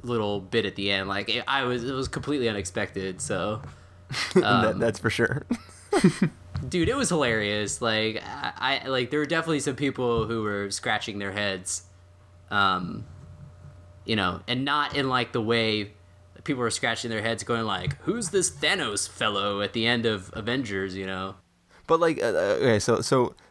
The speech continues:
Speaker 2: at the end of Avengers, when you see the Thanos character, you can immediately pull out your phone,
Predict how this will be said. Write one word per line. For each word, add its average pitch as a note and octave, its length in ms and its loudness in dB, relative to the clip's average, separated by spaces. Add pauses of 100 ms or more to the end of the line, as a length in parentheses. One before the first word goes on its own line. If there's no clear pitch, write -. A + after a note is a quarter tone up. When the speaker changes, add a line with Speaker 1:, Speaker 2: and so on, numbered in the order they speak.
(140)
Speaker 2:
at B2 160 2
the D3+ 80 4
end E3+ 140 4
of C#3 60 6
Avengers, A2 440 4
when G#2 120 2
you G2+ 80 2
see - 180 0
the A2 100 2
Thanos A#2 360 4
character, F#2+ 560 2 (400)
you C#3+ 140 4
can F3 160 2
immediately C3+ 640 4
pull B2+ 300 2
out F2+ 80 0
your A2 120 2
phone, A2 400 4